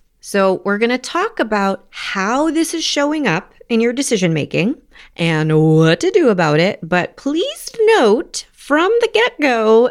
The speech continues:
this is not a judgment fest, okay?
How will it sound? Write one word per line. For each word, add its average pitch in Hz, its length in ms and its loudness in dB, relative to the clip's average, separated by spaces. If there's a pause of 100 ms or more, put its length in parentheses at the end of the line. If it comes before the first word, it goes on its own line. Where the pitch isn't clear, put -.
(140)
this 202 360 0
is 330 200 -10
not 453 220 4
a 453 140 2
judgment 359 540 0
fest, - 600 -8 (260)
okay? 240 500 -2